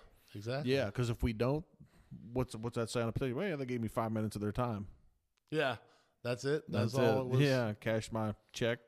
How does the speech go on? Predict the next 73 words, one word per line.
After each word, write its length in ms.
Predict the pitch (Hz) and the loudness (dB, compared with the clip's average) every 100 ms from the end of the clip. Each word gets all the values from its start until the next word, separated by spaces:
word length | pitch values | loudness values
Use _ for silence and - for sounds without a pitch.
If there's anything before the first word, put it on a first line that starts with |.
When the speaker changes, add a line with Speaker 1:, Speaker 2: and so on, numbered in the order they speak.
| - | -10
Speaker 2:
And, 400 | 104 104 101 104 | -4 -2 0 4
Speaker 1:
<laughs> 0 | |
Yeah, 240 | 175 147 | 6 6
thanks 260 | 120 - - | 4 2 2
Speaker 2:
you 60 | |
Speaker 1:
a 40 | 117 | 2
Speaker 2:
know, 60 | |
Speaker 1:
lot. 220 | 113 160 139 | 4 2 2
Speaker 2:
"Thanks, 340 | 165 147 135 | 2 0 -2
see 120 | 151 | -2
Speaker 1:
See 60 | 139 | 0
you, 80 | 131 | 0
Speaker 2:
ya." 60 | |
Speaker 1:
buddy. 260 | 135 135 135 | 0 -2 -6
Come 240 | - 135 | -6 0
Speaker 2:
<laughs> 0 | |
Speaker 1:
back, 240 | 156 143 139 | 4 4 4
Speaker 2:
Yeah, 320 | 165 151 131 | 4 6 6
Speaker 1:
please. 100 | 107 | 4
Speaker 2:
that's, 340 | 117 120 - - | 4 2 2 0
that's 280 | 127 127 - | 2 2 -2
where 220 | 120 123 | 2 4
we 160 | 117 | 4
really 320 | 110 110 104 104 | 2 0 -2 -4
need 160 | 101 | -4
to, 140 | 87 92 _ - - _ | -8 -12 _ -20 -20 _
to, 160 | - 62 - | -16 -14 -12
to 100 | 73 | -10
work 260 | 101 101 | -10 -10
on, 220 | 64 55 - | -12 -16 -14
I, 40 | - 120 | -6 -4
Speaker 1:
Yeah. 200 | 165 160 | -2 -2
Speaker 2:
I 140 | 107 | -4
think. 380 | - - - - _ - | -4 -10 -12 -18 _ -6
Speaker 1:
Yeah. 260 | 131 202 - | -4 -4 -8
Speaker 2:
You 60 | - | -14
know, 180 | - - | -16 -12
I, 100 | - 101 | -6 -2
I'm 100 | 147 | 0
a 40 | |
big 160 | 127 113 | 2 0
fan 220 | - 110 | -2 -2
of 80 | 95 | -2
trying 300 | - 98 82 | -2 -2 -4
for 160 | - 95 | -6 -6
retention. 560 | 92 - 98 98 87 - - - - _ _ _ _ _ - | -6 -4 -4 -4 -8 -10 -14 -18 -20 _ _ _ _ _ -2
Speaker 1:
Oh, 220 | 170 202 | 4 4
absolutely. 540 | 147 180 202 180 160 120 | 4 2 0 0 -2 -4
Speaker 2:
Yeah, 100 | 123 | -4
Speaker 1:
You 40 | 92 | -4
have 20 | |
Speaker 2:
yeah. 60 | 80 | -4
Speaker 1:
to. 80 | 80 | -4
Speaker 2:
It's, 260 | 85 104 104 | -4 -4 -4
it's, 340 | 104 - - | -4 -6 -6
you 140 | 110 | -4
know, 200 | 107 101 | -2 -2
okay, 260 | 107 110 107 | -2 -2 -2
we're 120 | 107 | -2
bringing 320 | 101 113 110 | 0 2 2
new 120 | 107 107 | 2 2
members 360 | 107 101 95 | 0 -2 -2
in. 260 | 104 104 101 | -2 0 0
We 80 | 101 | -2
gotta 180 | 101 98 | -4 -4
retain 380 | 101 - 101 101 | -4 -2 0 0
them, 140 | 101 | 0
and 80 | 98 | -2
we 80 | 95 | -4
gotta 180 | 98 95 | -6 -6
retain 360 | 92 - 98 98 | -6 -4 -4 -4
the 60 | |
members 360 | 95 95 - | -4 -6 -10